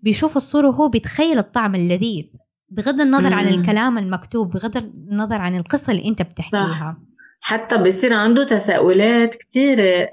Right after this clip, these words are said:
Speaker 2: مثلًا أنا صارت، آه، معي إنه في، آه، عند أم عم بتخبرني إنه هيك تعرض، تعرض طفلة لإنه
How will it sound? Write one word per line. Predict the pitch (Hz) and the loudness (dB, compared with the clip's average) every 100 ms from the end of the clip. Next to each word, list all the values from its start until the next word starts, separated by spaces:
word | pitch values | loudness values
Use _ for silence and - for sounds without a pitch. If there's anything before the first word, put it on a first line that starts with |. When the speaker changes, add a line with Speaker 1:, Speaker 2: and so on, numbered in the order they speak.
| - | -2
Speaker 2:
مثلًا | 190 214 233 185 127 | -2 0 0 0 2
أنا | 220 | 2
صارت، | 226 214 202 214 - | 2 2 0 -2 -4
آه، | 185 170 165 165 160 | -2 0 0 -2 -2
معي | 180 233 214 208 202 | 0 0 2 0 -2
إنه | - - 175 170 170 170 | -2 -4 -2 -2 -2 -4
في، | 175 208 196 185 180 | -6 -2 2 4 4
آه، | 170 165 165 165 165 - - _ - | 2 0 -2 -4 -6 -8 -12 _ -14
عند | 175 175 170 | -4 -2 0
أم | 165 - 214 233 214 | 0 0 0 2 0
عم | 170 | -2
بتخبرني | 175 - 175 196 196 180 110 | -6 -6 -2 0 0 0 -2
إنه | 175 170 180 | -4 -4 -2
هيك | 196 196 | -2 -2
تعرض، | 196 190 185 185 190 185 - - - _ | -6 -4 -4 0 -2 -2 -8 -18 -20 _
تعرض | 202 214 220 | -4 0 0
طفلة | - 202 208 208 | -2 -6 -2 0
لإنه | 202 180 - 180 175 175 185 | 2 2 -2 -6 -6 -6 -8